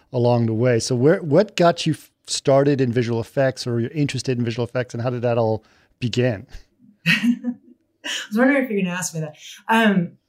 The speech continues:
Speaker 2: I think anyone who's been around as long as me has an interesting origin story because it wasn't an obvious path. Visual effects wasn't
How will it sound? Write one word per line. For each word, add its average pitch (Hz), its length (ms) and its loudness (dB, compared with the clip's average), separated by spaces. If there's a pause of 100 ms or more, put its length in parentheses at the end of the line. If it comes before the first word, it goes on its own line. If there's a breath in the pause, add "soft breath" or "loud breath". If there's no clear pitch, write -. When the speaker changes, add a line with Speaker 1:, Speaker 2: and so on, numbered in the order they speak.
(240)
Speaker 2:
I 220 80 6
think 302 160 4
anyone 262 300 2
who's 220 180 0
been 208 120 0
around 190 400 -2
as 208 100 -8
long 208 260 -4
as 208 160 -8
me 208 240 -10
has 175 380 -2
an 175 180 -4
interesting 165 680 -8
origin 175 400 -2
story 247 360 0
because 196 280 -4
it 190 100 -8
wasn't 180 300 -4
an 170 80 -8
obvious 156 480 -8
path. 151 260 -10
Visual 190 340 -2
effects 175 380 -6
wasn't 165 300 -6